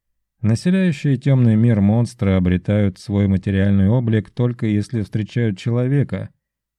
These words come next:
который хранит в душе страх. Страх хранят все люди, но я свой поборол. Я больше не боюсь смерти, а значит, это громадное существо появилось на свет из-за Бродского.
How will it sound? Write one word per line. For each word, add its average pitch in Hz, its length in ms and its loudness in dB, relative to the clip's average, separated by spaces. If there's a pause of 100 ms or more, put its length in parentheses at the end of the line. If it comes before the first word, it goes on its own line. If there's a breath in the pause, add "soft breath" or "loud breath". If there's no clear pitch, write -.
который 113 420 -2
хранит 95 480 0
в 98 60 -6
душе 95 380 -2
страх. - 460 -10 (840)
Страх 139 580 -4
хранят 101 600 2
все 98 260 -2
люди, 90 440 -2 (300)
но 107 220 2
я 139 240 -2
свой 107 320 -4
поборол. 90 600 -2 (600)
Я 127 220 2
больше 175 400 0
не 160 100 2
боюсь 156 400 -2
смерти, 156 460 -2
а 92 160 0
значит, 110 500 -2
это 104 420 -2
громадное 95 800 0
существо 135 720 -4
появилось 110 720 -2
на 98 160 2
свет 101 500 -2
из-за 92 420 -2
Бродского. 90 640 -4